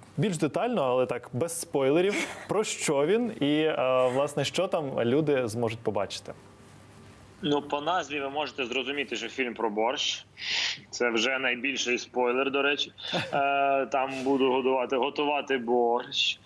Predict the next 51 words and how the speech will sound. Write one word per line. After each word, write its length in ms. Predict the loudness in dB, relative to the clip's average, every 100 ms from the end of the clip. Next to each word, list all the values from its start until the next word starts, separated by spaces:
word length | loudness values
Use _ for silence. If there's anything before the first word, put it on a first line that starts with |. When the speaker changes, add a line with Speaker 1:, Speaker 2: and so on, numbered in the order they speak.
| -12 -10 -4
Speaker 2:
Е, 340 | 0 2 0
ну, 140 | 0 2
одним 360 | 2 0 0
словом, 240 | 0 0 2
це 180 | 0 0
фільм 320 | 0 0 0 0
ми 120 | 0
знімали, 420 | -2 -2 -2 0 2 2 2 2 0 -2
ну, 60 | -2
мабуть, 260 | -2 -2 -4
ще 340 | -2 -2 -2 -6 -20 -20
два 220 | -4 -2 2
роки 380 | 0 0 -2 0
тому 220 | -2 0
він, 260 | 2 2 0
чи, 180 | -4 -4 -6 -2
я 220 | 0 0
не 80 | -2
пам'ятаю, 380 | -2 0 0 0
ми 220 | 0 -2 -4 -18 -20 -18 -4
Speaker 1:
Ще 160 | -2
до 160 | 0 0
пандемії. 520 | 0 0 2 2 2
Speaker 2:
Я, 140 | 2
е, 140 | 2 0
Speaker 1:
До 120 | 0
Speaker 2:
це 80 | 0
Speaker 1:
пандемії, 440 | 2 2 2 2 2
я 140 | 2
знаю, 240 | 2 0
Speaker 2:
я, 180 | 2 2
Speaker 1:
що 80 | 0
Speaker 2:
і, 40 |
Speaker 1:
знімали. 320 | -2 -4 -4 -6 -6
Speaker 2:
і, 60 |
і, 140 | -2 -4
і, 260 | -6 -14 -14 -8
ні, 160 | -4 -2 -2
ми 80 |
ще 160 | -2 -4
сцену 240 | -4 -2 -2 -2
під 220 | -4 -4
час 200 | -2 -2
пандемії 520 | -2 -4 0 0 0 -2
знімали. 320 | 0 2 2
Там 180 | 0 0
воно 180 | 0 0
все, 840 | 0 0 2 2 2 0 0 -2 -4
все 260 | -4 -2
дуже, 400 | 0 2 2 2
е, 1160 | 2 2 2 2 2 2 0 -2 0 4 4 4